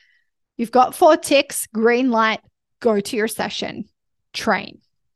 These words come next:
Even if you feel a little bit low on energy or you feel, uh,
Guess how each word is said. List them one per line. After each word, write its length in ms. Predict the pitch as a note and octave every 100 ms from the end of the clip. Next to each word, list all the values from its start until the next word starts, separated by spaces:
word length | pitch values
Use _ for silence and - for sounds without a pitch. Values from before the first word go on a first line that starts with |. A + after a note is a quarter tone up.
| _ _ _ _ _ -
Even 320 | C#4+ F4 A4
if 160 | A4 A4
you 100 | F#4
feel 540 | F#4 F4 F#4 B3+ -
a 40 | A#3+
little 220 | A#3 B3+
bit 200 | D4 C4+
low 240 | C4+ C4
on 140 | C4+ B3+
energy 640 | B3 B3 G#3+ - F#3 - -
or 340 | G#3+ G#3 G#3+
you 260 | G#3+ A3+ A3+
feel, 800 | - C#4+ A#3+ B3+ B3 B3 B3+ G#3+ _ _ _ _ _ _ -
uh, 340 | A3 A3 G#3+